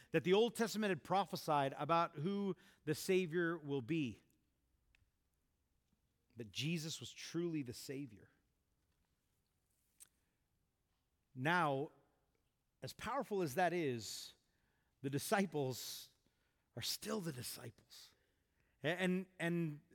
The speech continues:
Jesus says, "Don't tell anybody about this until after the resurrection." And they're like, "Wha-, what about the whole Elijah thing?" Right? That every time,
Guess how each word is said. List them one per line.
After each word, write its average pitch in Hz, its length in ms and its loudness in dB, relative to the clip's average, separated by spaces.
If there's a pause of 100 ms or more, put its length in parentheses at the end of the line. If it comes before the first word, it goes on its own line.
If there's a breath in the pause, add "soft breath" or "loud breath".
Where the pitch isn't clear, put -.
(500)
Jesus 170 340 -2
says, 165 180 -4
"Don't 180 220 -4
tell 202 200 -4
anybody 165 420 -4
about 135 280 -6
this 135 200 -10
until 131 300 -6
after 135 320 -8
the 131 100 -10
resurrection." 120 640 -10
And 123 160 -2
they're 135 160 -2
like, 123 220 -4 (880 soft breath)
"Wha-, - 160 -16 (600)
what 196 100 -8
about 320 160 -2
the 285 80 2
whole 240 240 4
Elijah 143 460 4
thing?" 101 360 -10 (880)
Right? 214 100 4
That 214 180 -2
every 262 260 6
time, 269 240 2